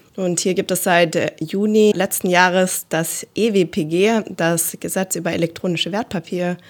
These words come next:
Da ist in Paragraph zwei Absatz drei geregelt,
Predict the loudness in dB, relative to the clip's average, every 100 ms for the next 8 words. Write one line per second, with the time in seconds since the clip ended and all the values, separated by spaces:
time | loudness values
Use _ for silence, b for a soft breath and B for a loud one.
0 | B 0 2 2 0 0 0 0 -2 -4
1 | -4 2 4 4 2 -6 -6 -4 2 4
2 | 4 0 -2 -4 -4 0 0 0